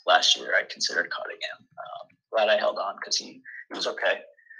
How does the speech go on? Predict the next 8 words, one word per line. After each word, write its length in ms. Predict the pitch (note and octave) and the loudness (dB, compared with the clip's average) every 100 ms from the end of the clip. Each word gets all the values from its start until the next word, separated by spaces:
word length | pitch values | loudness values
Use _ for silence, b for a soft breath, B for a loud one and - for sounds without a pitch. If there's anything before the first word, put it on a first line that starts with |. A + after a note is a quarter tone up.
| B _ _ _ _ _ | B _ _ _ _ _
second 320 | - B2 - A2+ | -4 -4 -2 -2
half 180 | G#2 | -2
of 40 | - | -4
the 100 | A2 | -8
year. 340 | G#2+ G#2+ G#2+ - | -4 -4 -6 -6
Um, 420 | A2 A2 G#2+ G#2+ _ _ _ _ _ _ _ _ _ - - _ - | -4 -2 -2 -4 _ _ _ _ _ _ _ _ _ -18 -18 _ -2
guys 200 | A2+ A2 | 0 0
like, 160 | G2+ | -4